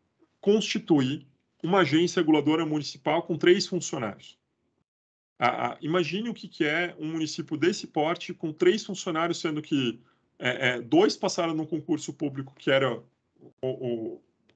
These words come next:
quem tinha ali, é, é, disponível na região, o, o, e o outro, o titular ali, o, o diretor, é um,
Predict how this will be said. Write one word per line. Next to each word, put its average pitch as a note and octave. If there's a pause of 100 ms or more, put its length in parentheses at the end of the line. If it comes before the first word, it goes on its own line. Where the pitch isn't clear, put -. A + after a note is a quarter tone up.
quem D#3
tinha F3
ali, B2+
é, A#2+
é, A2
disponível A#2+
na A2+
região, A2 (560)
o, D3+
o, D3+
e E3
o F3+
outro, F3+
o F#3+
titular D3+
ali, C#3
o, B2+
o B2+
diretor, D3+
é F#3
um, E3+